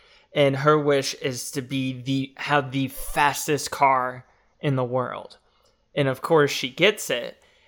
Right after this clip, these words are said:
And so the, she gets her wish and she goes driving. Well, then of course she runs out of gas. And where does she run out of gas?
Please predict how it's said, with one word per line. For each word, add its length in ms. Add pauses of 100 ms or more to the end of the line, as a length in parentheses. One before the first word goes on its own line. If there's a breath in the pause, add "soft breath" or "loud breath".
(160 soft breath)
And 640
so 800 (160)
the, 360 (1120)
she 220
gets 180
her 140
wish 480
and 180
she 140
goes 240
driving. 640 (500 soft breath)
Well, 120
then 180
of 140
course 540 (140)
she 220
runs 320
out 140
of 140
gas. 640 (360)
And 140
where 80
does 120
she 140
run 220
out 160
of 80
gas? 460